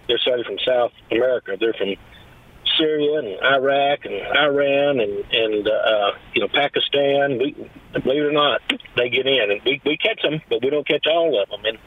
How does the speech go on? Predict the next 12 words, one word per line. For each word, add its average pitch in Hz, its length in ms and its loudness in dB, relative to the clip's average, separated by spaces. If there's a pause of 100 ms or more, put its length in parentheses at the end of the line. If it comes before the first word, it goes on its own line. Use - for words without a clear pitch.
(520)
it's - 100 -4
kinda, 160 340 4 (240)
uh, 123 440 2 (1160)
odd 143 400 2
or 104 220 0
ironic 135 460 2
that 127 180 0
you'd 113 120 -2
bring 135 200 0
that 127 180 2
up 135 140 0 (100)
today. 127 540 0